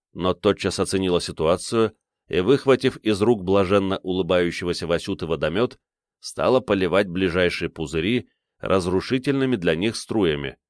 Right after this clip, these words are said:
Те аномальные розовые капли, на которые попадала вода, быстро раздувались и лопались, словно большущие мыльные пузыри,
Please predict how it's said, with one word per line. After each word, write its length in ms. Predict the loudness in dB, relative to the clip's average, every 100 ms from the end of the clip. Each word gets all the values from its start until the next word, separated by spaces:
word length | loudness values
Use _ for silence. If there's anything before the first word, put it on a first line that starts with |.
| _ _ _ _ _ _ _
Те 200 | -4 0
аномальные 560 | 2 0 0 -2 0 0
розовые 400 | 0 0 -2 0
капли, 320 | 0 0 -2
на 120 | -6
которые 380 | -4 -2 0 0
попадала 480 | -2 -4 0 0 0
вода, 400 | 0 0 0 -2 _ _ _
быстро 440 | -2 -2 2 2
раздувались 760 | 2 -2 -4 0 2 0 -4 -12 _ -10
и 100 | -2
лопались, 600 | 0 2 2 0 -2 -8 _ -16
словно 440 | -2 0 2 0
большущие 680 | 0 -2 -2 -4 -2 -2 0
мыльные 400 | 0 0 0 -4
пузыри, 560 | -4 -6 -4 -2 -4